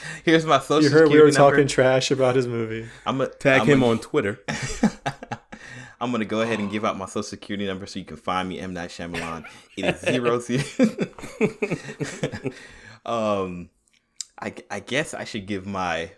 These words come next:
Speaker 1: video game. Honestly, I feel like Knack. <laughs> Like, I just,
Speaker 2: Yeah.
Speaker 1: I want that now. But,
Speaker 2: <laughs> I
Speaker 1: um,
Speaker 2: took it from you. I'm sorry.
Speaker 3: Uh,
Speaker 1: to
Speaker 3: can I
Speaker 1: be
Speaker 3: change
Speaker 1: honest
Speaker 3: mine to Knack?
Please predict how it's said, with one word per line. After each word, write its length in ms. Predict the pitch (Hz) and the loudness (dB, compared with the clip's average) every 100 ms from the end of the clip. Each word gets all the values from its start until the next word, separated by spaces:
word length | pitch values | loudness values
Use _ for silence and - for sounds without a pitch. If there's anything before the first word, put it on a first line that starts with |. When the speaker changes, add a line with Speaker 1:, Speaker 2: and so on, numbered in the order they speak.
| _ | _
Speaker 1:
video 320 | 87 80 78 | -10 -10 -12
game. 340 | 73 73 73 - | -14 -14 -12 0
Honestly, 440 | 165 170 156 123 | 2 2 -2 -4
I 40 | 98 | -4
feel 180 | - 87 | -6 -8
like 160 | 73 | -8
Knack. 420 | 71 73 - - _ _ _ - | -10 -12 -14 -20 _ _ _ -4
<laughs> 80 | - - - | -2 0 0
Like, 200 | 370 196 | -2 0
I 80 | 147 | 0
just, 240 | 123 120 123 | 2 2 2
Speaker 2:
Yeah. 220 | 113 117 | 2 4
Speaker 1:
I 60 | 135 | 4
want 180 | 151 - | 4 2
that 180 | 110 - | 0 0
now. 360 | 101 90 95 - - - 113 - | -2 -2 -6 -12 -20 -20 -20 -4
But, 260 | 117 101 - | 0 0 0
Speaker 2:
<laughs> 20 | |
I 120 | 101 | 0
Speaker 1:
um, 40 | 135 | 2
Speaker 2:
took 200 | - 120 | 0 0
it 80 | 113 | -4
from 220 | 127 117 | -8 -10
you. 100 | 117 | -10
I'm 80 | 120 | -10
sorry. 280 | 127 117 117 | -10 -10 -8
Speaker 3:
Uh, 100 | 123 | -6
Speaker 1:
to 20 | |
Speaker 3:
can 180 | - 147 | -2 -2
I 40 | |
Speaker 1:
be 40 | - | 2
Speaker 3:
change 40 | 151 | 4
Speaker 1:
honest 220 | 165 147 | 4 2
Speaker 3:
mine 200 | 147 156 | -4 -4
to 80 | 156 | -8
Knack? 300 | 165 170 | -10 -12